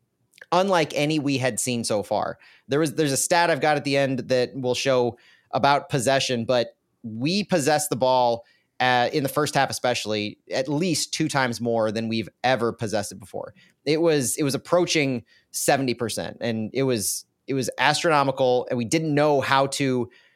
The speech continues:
create chances in that style of offense, and it was very abundant.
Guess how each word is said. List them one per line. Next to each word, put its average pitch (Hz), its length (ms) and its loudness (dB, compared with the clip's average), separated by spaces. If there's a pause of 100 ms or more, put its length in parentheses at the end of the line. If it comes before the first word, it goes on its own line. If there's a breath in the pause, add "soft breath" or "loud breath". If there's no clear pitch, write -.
(320 soft breath)
create 151 420 0
chances 135 600 0
in 131 200 0
that 120 200 0
style 113 360 0
of 92 60 -2
offense, 98 380 -2
and 113 80 -2
it 117 60 -2
was 98 160 -6
very 117 480 0
abundant. 82 400 -10